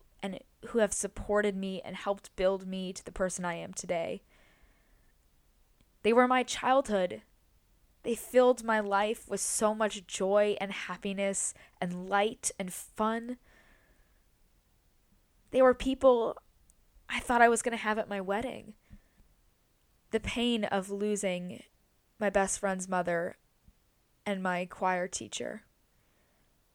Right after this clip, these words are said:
was something that I didn't think I would have to experience at nineteen.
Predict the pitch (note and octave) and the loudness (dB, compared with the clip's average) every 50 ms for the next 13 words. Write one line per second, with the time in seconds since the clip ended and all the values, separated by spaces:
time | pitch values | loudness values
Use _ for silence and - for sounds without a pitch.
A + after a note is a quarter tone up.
0 | _ _ _ _ _ - - G3+ - - A#3 G#3+ G#3 G#3+ G#3 G3+ F#3+ F3 E3 - | _ _ _ _ _ -8 -2 -2 0 2 0 0 0 0 -2 0 -2 -2 -2 -4
1 | - - F#3+ F#3 G3 G3+ G3 F#3+ - - G3 F#3 F#3+ F#3+ F3+ F3+ F#3+ - G3+ F#3 | -4 -2 -2 -2 -2 -4 -8 -8 -6 -6 -4 -2 0 0 0 0 -2 -4 -6 -6
2 | F3+ - - G3 F#3 - - - - F#3 F3+ F3+ F3 E3+ - - - - - - | -6 -4 -6 -6 -4 -4 -6 -4 -2 0 0 0 0 -2 -6 -6 -6 -4 -4 -4
3 | - _ _ _ _ _ _ _ _ _ _ _ _ _ _ _ _ _ _ _ | -6 _ _ _ _ _ _ _ _ _ _ _ _ _ _ _ _ _ _ _
4 | _ _ - F3+ F#3+ F#3 F#3 F3+ D3 - - - A3 G3 F#3+ G#3+ - A#3 | _ _ -6 -6 -4 -2 -2 -4 -4 -2 -6 -6 -6 -6 -10 -10 -14 -20